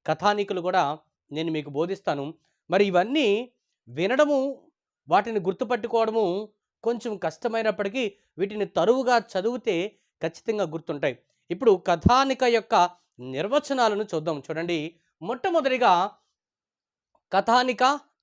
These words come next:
నిర్వచనాలు. మనము ముందు తరగతిలో కథా కథానిక యొక్క మొత్తము వివరాలన్నీ నేర్చుకున్నాం. కథానిక అంటే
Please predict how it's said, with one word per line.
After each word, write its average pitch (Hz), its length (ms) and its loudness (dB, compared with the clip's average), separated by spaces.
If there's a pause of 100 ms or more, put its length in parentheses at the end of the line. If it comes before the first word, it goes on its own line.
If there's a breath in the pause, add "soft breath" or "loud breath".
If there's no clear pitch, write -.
(100)
నిర్వచనాలు. 190 580 0 (380)
మనము 240 320 4 (420)
ముందు 269 260 0
తరగతిలో 240 460 6 (680)
కథా 196 260 4 (120)
కథానిక 233 460 2 (100)
యొక్క 214 160 -6 (760)
మొత్తము 277 640 2 (120)
వివరాలన్నీ 226 540 2
నేర్చుకున్నాం. 147 520 -4 (600)
కథానిక 302 580 2 (220)
అంటే 190 280 0